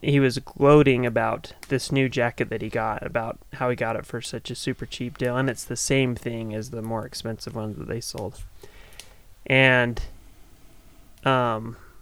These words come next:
or no, no, no, no. It wasn't his jacket. It was, it was some closeout jackets that they got in, and he was like, "Oh, these closeout jackets, they're so good and they're so much cheaper, and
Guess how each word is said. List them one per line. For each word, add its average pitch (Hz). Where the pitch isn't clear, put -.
or 139
no, 135
no, 127
no, 110
no. -
It 143
wasn't 143
his 135
jacket. 107
It 135
was, 117
it 135
was 123
some 120
closeout 135
jackets 117
that 110
they 120
got 113
in, 110
and 117
he 120
was 107
like, 107
"Oh, 131
these 127
closeout 135
jackets, 120
they're 120
so 147
good 139
and 123
they're 113
so 147
much 120
cheaper, 131
and 113